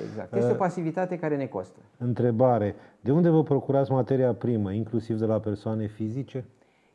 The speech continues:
Speaker 1: Inclusiv de la persoane fizice. Noi suntem și colectori. În
Speaker 2: Mm.
Speaker 1: general, asemenea cantități nu putem colecta noi. Noi, uh, producem pe, uh,
Speaker 2: Cam cât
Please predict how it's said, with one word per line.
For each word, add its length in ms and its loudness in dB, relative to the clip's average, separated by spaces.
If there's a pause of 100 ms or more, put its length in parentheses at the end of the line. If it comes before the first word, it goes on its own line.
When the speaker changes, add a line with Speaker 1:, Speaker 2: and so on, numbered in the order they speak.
Speaker 1:
Inclusiv 300 -6
de 60 0
la 80 0
persoane 320 -4
fizice. 280 -12
Noi 80 -8
suntem 180 -8
și 120 -14
colectori. 480 -2
În 60 -4
Speaker 2:
Mm. 60 -2
Speaker 1:
general, 260 -4
asemenea 360 -6
cantități 520 -8
nu 60 -4
putem 300 -6
colecta 540 -4
noi. 240 -12
Noi, 240 -10 (460)
uh, 220 -8
producem 600 -4
pe, 80 -4 (480)
uh, 60 -4
Speaker 2:
Cam 160 2
cât 40 -4